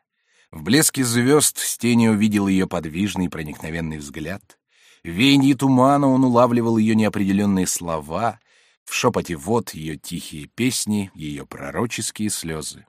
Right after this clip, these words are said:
В голубой чистоте небосклона он угадывал её мысль, то бледную, неуверенную и грустную, как окрылённый призрак,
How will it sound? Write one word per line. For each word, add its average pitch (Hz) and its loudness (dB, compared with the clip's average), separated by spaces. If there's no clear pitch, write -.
В 80 -14
голубой 120 2
чистоте 120 -2
небосклона 110 2
он 104 2
угадывал 104 0
её 104 2
мысль, - -2
то 87 -6
бледную, 92 0
неуверенную 95 0
и 95 -12
грустную, 95 -4
как 95 -6
окрылённый 101 0
призрак, 104 -10